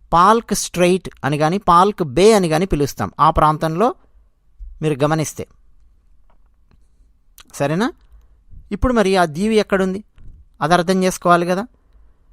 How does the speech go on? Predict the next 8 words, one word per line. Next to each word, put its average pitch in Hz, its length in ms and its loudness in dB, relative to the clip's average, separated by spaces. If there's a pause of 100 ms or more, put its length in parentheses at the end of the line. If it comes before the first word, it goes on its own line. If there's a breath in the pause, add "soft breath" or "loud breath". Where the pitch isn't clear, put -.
(160)
అందుకని 202 300 0
మళ్ళీ 202 480 0 (360)
ఈ 151 40 -4
యారో 151 220 4
మార్క్స్ 170 340 0
తీసేసి, 156 360 -6
ఫ్రెష్గా 180 420 0
కనుక 165 340 -2